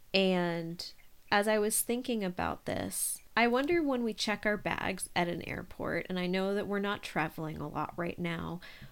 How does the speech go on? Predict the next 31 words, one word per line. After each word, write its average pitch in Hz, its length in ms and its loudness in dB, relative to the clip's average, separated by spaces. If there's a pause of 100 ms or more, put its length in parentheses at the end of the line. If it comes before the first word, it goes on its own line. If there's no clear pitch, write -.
(300)
but 190 380 4 (340)
remember 240 600 6
back 214 440 4
before 294 580 6
the 196 100 2
pandemic, 151 880 -2
uh, 190 220 6
when 196 160 0
we 220 120 2
were 226 280 2
traveling, 160 720 -4 (160)
we'd 240 220 2
have 277 200 4
all 254 300 6
these 226 260 2
bags. - 720 0 (140)
And 190 520 2
I 196 120 4
think 226 200 -2
sometimes, 202 840 0 (400)
you 196 120 -2
know, 175 400 2 (220)
we 208 220 2
would 196 160 4
look 220 240 2
at 220 100 0
things 196 800 0
and, 180 600 0 (360)
I 311 100 6
don't 214 140 2
know, 139 240 -2